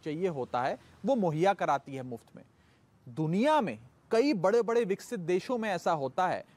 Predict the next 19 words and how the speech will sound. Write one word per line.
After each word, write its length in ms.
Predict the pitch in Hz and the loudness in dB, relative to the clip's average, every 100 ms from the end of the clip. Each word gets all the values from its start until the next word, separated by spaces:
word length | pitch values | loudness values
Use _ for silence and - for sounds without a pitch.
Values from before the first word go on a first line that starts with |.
| _ | _
कि 80 | 220 | -8
पब्लिक 400 | 175 185 202 254 214 | 0 0 2 -4 0
ट्रांसपोर्ट 480 | 190 185 - 208 | -2 -2 -4 -4
से 100 | - | -4
लेकर 360 | 208 196 220 220 160 | -4 -2 -2 -2 -4
एजुकेशन 600 | 143 156 160 156 196 196 | -4 -2 -2 -2 -4 -2
तक, 180 | 220 220 - | -4 -4 -6
एजुकेशन 580 | 160 170 190 185 240 220 | -4 -2 0 0 0 -2
से 120 | 214 | -2
लेकर 400 | 196 185 233 233 - - - - | 0 0 0 -2 -8 -20 -20 -20
स्वास्थ्य 400 | - 208 214 - | -2 0 0 0
सेवाओं 380 | 196 165 175 190 | -4 -2 -2 -2
तक 160 | 107 - - | -6 -8 -18
सारी 440 | - 175 185 285 | -6 0 2 0
चीज़ें 480 | 262 220 165 127 - | -2 -2 0 -2 -6
सरकार 500 | - 170 165 170 185 | -4 -4 2 2 2
मुहैया 360 | 160 139 139 135 | -2 -6 -4 -2
कराती 420 | 127 113 104 | -2 -2 -4
है। 100 | 123 | -12